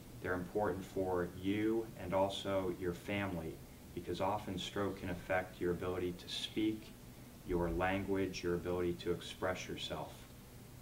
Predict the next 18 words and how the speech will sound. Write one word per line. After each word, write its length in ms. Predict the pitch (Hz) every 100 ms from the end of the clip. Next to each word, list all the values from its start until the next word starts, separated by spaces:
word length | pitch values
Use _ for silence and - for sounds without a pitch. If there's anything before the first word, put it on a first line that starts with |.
| -
If 160 | 95 92
that 220 | 107 107
were 120 | 104 98
to 240 | - 92
occur, 600 | 87 - 123 98 87 90 - - - - - -
family 320 | 107 104 104
members, 680 | 104 101 101 101 98 95 - - -
friends 480 | 101 98 95 90 85
would 100 | 90
also 300 | 95 95 -
have 200 | 95 92
to 80 | -
be 140 | 90
aware 360 | 87 87 90 90
of 120 | 85 82
common 380 | - 98 95 92
stroke 360 | 87 - 90 -
symptoms 680 | - 98 95 - 104 104